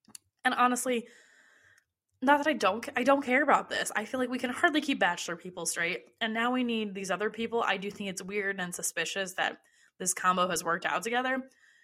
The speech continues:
but we don't need this. We don't need to keep track of all these people who never saw the screen and who are just weirdly connected.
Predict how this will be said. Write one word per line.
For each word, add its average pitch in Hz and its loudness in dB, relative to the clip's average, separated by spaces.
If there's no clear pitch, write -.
but 339 0
we 311 -2
don't 202 -2
need 180 -8
this. 196 2
We 294 -4
don't 233 0
need 202 -8
to 196 -6
keep 208 -4
track 208 0
of 202 -10
all 202 4
these 202 -2
people 208 -6
who 202 -4
never 190 0
saw 190 0
the 185 -4
screen 185 -6
and 185 -8
who 185 -10
are 180 -2
just 180 -12
weirdly 185 -4
connected. 190 -4